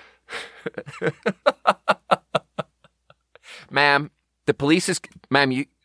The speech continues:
ma'am, you have about two minutes to leave before the police is gonna be here." "Yes, I'm not charging you for any of this. Just get,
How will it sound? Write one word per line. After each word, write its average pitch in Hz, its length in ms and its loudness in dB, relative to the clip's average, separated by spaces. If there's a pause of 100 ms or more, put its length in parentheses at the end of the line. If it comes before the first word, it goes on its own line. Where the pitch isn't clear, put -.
(300)
ma'am, 143 180 4
you 139 80 2
have 147 120 4
about - 280 4
two - 240 -2
minutes 180 280 4
to 165 80 2
leave 147 180 4
before 131 220 2
the 123 120 -2
police 120 320 0
is 98 100 -12
gonna 101 160 -2
be 87 100 -4
here." 82 200 -2 (1600)
"Yes, - 500 2
I'm 107 140 -2
not 107 120 0
charging 120 260 2
you 117 60 0
for 123 140 4
any 143 160 4
of 135 60 -4
this. 139 160 0
Just - 240 -8
get, - 160 -8